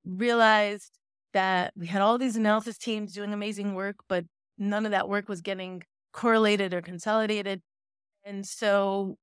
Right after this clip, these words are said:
U S cert internally built a threat intel platform before the term threat intel platform even existed. Way ahead of the curve with that.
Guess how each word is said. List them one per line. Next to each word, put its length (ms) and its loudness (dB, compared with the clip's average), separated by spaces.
U 180 -2
S 220 -2
cert 320 0
internally 800 -4
built 560 0
a 60 -6
threat 300 0
intel 340 -2
platform 640 -10
before 320 2
the 80 -2
term 380 -6
threat 180 -4
intel 240 -8
platform 340 -8
even 220 -12
existed. 400 -18
Way 100 -4
ahead 160 -6
of 80 0
the 80 -6
curve 240 -4
with 140 -10
that. 180 -8